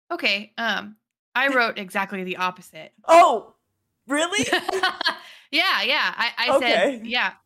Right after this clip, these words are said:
Speaker 1: I literally wrote down, like, they did an excellent job casting this, one, for
Speaker 2: Yeah.
Speaker 1: the talent, and two, because, like, they, they genuinely look like their younger counterparts, or their older
Speaker 2: Okay.
Speaker 1: counterparts.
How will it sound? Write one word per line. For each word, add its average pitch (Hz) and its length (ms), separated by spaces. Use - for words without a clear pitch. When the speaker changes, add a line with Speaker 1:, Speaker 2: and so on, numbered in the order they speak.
Speaker 1:
I 226 140
literally 220 400
wrote 208 160
down, 208 260
like, 180 300
they 214 80
did 202 120
an 196 80
excellent 190 360
job 185 180
casting 185 400
this, 170 240
one, 202 380
for 185 100
Speaker 2:
Yeah. 175 80
Speaker 1:
the 180 60
talent, 214 480
and 214 220
two, 208 300
because, 196 380
like, 180 200
they, 190 220
they 202 120
genuinely 185 520
look 190 260
like 170 220
their 180 100
younger 185 280
counterparts, 208 640
or 190 80
their 175 160
older 175 220
Speaker 2:
Okay. 160 100
Speaker 1:
counterparts. 165 480